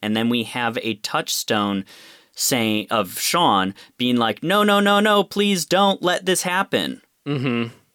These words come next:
Speaker 1: And she could be like, "I can't help it.
Speaker 2: Mm-hmm.
Speaker 1: This is who I am." Then we go, "Oh, fuck,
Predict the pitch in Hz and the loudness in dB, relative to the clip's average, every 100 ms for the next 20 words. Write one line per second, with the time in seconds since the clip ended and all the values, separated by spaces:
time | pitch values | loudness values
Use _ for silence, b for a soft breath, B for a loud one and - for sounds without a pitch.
0 | _ _ - 147 - 214 247 262 254 254 | _ _ -4 -4 -2 -2 2 2 2 2
1 | 349 381 311 _ - 330 - 247 320 339 | 2 2 -2 _ -4 -2 0 2 0 2
2 | 294 - _ _ _ _ - 135 135 127 | 0 -2 _ _ _ _ -8 -4 -4 -4
3 | 120 _ _ _ _ _ - 247 247 202 | -8 _ _ _ _ _ -2 0 2 2
4 | 262 254 247 247 277 196 101 - B B | 4 4 4 2 2 2 -2 -6 B B
5 | 156 240 269 208 233 214 185 - 196 196 | 0 2 4 2 2 4 2 2 2 2
6 | 170 - 240 196 143 - - | 0 -2 0 2 0 -8 -14